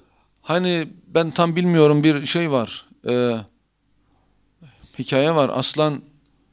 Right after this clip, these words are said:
e, öküzleri yiyecekmiş. Birkaç öküzmüş herhalde öyle değil mi? Siyah öküz, beyaz öküz, sarı öküz.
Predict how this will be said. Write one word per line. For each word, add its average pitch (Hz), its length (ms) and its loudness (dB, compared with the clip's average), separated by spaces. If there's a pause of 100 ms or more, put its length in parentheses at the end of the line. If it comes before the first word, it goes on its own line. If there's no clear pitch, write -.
(1500)
e, 113 420 -2 (1040)
öküzleri 139 600 -2
yiyecekmiş. 135 920 -4 (520)
Birkaç 151 300 -2
öküzmüş 127 840 -6
herhalde 110 420 -4
öyle 117 280 -2
değil 143 100 -4
mi? 143 80 -6
Siyah 123 300 0
öküz, 107 300 -8
beyaz 113 260 -2
öküz, 110 240 -6
sarı 117 240 -4
öküz. - 460 -10